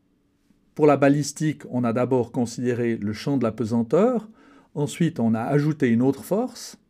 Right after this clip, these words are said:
la force de frottement. Souvent, il faut choisir d'un modèle pour la force. Et ensuite, on peut appliquer les lois de la dynamique,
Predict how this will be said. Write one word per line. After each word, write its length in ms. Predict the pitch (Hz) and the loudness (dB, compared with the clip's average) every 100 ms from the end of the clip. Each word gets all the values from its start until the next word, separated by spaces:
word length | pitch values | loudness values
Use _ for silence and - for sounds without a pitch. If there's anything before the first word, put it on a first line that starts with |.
| _ - | _ -16
la 80 | 110 | -8
force 280 | 131 107 | -6 -4
de 60 | 104 | -6
frottement. 600 | - 139 - 170 214 233 - _ _ _ _ _ _ _ | -4 -4 -2 2 2 0 -6 _ _ _ _ _ _ _
Souvent, 520 | - 196 170 170 151 143 | 2 4 6 4 2 -2
il 120 | 135 | -4
faut 400 | - 139 113 110 | 0 2 2 -2
choisir 520 | - 151 135 143 139 | 0 2 2 2 -2
d'un 160 | 113 104 | 0 -2
modèle 680 | 123 175 147 151 247 254 - | 2 6 6 6 6 2 -2
pour 240 | - 123 | -4 -2
la 120 | 113 | -2
force. 600 | 110 139 247 - - - _ _ _ _ _ _ _ _ _ _ _ _ _ _ - | 0 0 0 -6 -16 -18 _ _ _ _ _ _ _ _ _ _ _ _ _ _ -2
Et 120 | 170 | 2
ensuite, 600 | 180 180 - 190 190 - _ _ _ _ | 4 2 2 0 0 -16 _ _ _ _
on 100 | 139 | -4
peut 280 | 143 147 127 - | 0 2 2 0
appliquer 420 | 170 170 190 190 | -2 0 -4 0
les 120 | 147 127 | 2 4
lois 180 | 143 | 4
de 80 | 147 | 4
la 100 | 131 | 0
dynamique, 680 | 120 127 117 131 240 - - | 0 0 0 2 2 0 -18